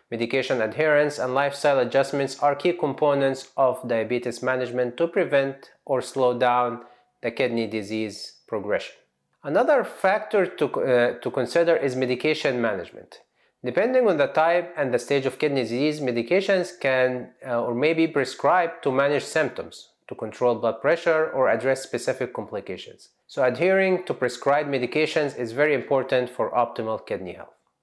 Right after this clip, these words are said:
Now let's talk about renal replacement therapy. In advanced stages, individuals may require renal replacement therapy, such as dialysis or kidney transplantations.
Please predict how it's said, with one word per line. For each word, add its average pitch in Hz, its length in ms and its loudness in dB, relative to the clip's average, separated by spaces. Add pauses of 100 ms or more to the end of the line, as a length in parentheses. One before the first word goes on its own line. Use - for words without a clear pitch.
(160)
Now 220 180 4
let's 302 280 -2
talk 247 180 4
about 185 320 0
renal 175 240 4
replacement 127 580 -2
therapy. - 380 -6 (960)
In 135 100 0
advanced 170 440 0
stages, 196 560 0
individuals 151 560 0
may 156 200 2
require 151 460 2
renal 165 320 2
replacement 135 580 0
therapy, 82 360 -2
such - 300 -6
as 123 180 0
dialysis 170 680 2
or 139 100 2
kidney 131 300 0
transplantations. - 960 -6